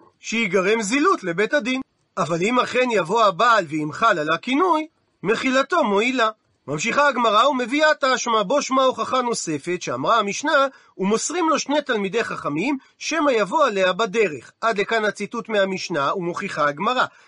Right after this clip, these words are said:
"והיא אמרת שבעל שמחל על כינויו, כינויו מחול, אז מה החשש שהוא יבוא עליה באיסור בדרך?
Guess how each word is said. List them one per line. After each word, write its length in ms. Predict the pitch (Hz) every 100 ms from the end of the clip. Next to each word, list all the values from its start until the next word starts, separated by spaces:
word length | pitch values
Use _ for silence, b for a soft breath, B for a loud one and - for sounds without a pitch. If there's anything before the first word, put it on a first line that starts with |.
| b
"והיא 360 | 104 156 302 285
אמרת 460 | 190 190 185 196
שבעל 420 | 190 208 170 190 185
שמחל 480 | - 196 185 196
על 100 | 190
כינויו, 500 | 190 202 196 202 190
כינויו 400 | 185 202 196 196
מחול, 600 | 190 185 202 262 214 202 202 - _ _
אז 160 | 208 180
מה 200 | 214 277
החשש 340 | 277 226 - 294
שהוא 180 | 285 226
יבוא 320 | 196 165 226
עליה 240 | 233 233
באיסור 460 | 220 240 208 190 185
בדרך? 520 | 202 196 320 320 190